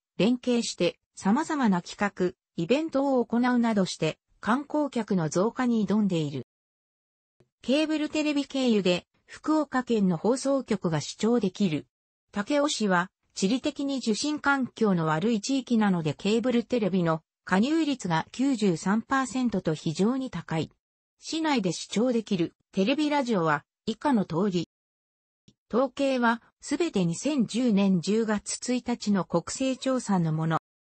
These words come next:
自動車教習所、中心駅は武雄温泉駅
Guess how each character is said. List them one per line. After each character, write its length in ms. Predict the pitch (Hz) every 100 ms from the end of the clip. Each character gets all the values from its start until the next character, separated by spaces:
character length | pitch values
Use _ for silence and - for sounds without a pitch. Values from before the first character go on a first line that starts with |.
| - _ -
自 120 | 190
動 200 | 285 311
車 200 | - 190
教 260 | - 208
習 260 | 240 - 214
所、 100 | - - 190 _
中 240 | - 262 294
心 260 | - 277
駅 260 | 226 190 170
は 180 | 151 - _ _
武 340 | 180 - 254
雄 60 | 233
温 140 | 214
泉 420 | 208 - 247 226 208
駅 280 | 196 294